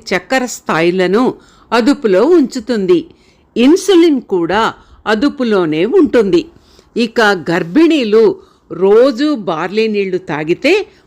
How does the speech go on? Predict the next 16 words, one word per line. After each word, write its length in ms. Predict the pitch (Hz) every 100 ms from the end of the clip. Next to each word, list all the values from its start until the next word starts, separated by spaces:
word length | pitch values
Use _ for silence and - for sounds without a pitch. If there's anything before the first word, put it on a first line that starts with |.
| _
మరీ 320 | 165 175 196 339
మంచిది. 560 | 359 349 285 302 262 254 240 _ _ _ _ -
కాళ్లవాపు 720 | 226 269 285 262 226 208 202 190
సమస్య 540 | 185 165 190 - 202 185 269 - _ -
వారి 440 | 180 175 175 170 220
దరిచేరదు. 760 | 196 - 269 - 285 294 240 175 127 - _ _ _ _
రోజులో 640 | 170 180 247 262 294 233 196 160 - _ _
ఉదయం, 520 | 147 156 165 220 240 302 - _ _ _ _
సాయంత్రం 800 | - 214 190 214 240 220 254 294 403 _ _ _ -
బార్లీ 640 | 165 190 208 269 277 277
నీళ్లు 360 | 254 226 196 180 -
తాగితే 540 | 160 185 233 233 180 170 - - _ _ -
బిడ్డ 340 | 170 214 180 226 - 160
ఆరోగ్యం 560 | 170 185 175 202 196 208
కూడా 280 | 190 190 247 508 - _ 160
బాగుంటుంది. 760 | 185 208 156 147 - 147 147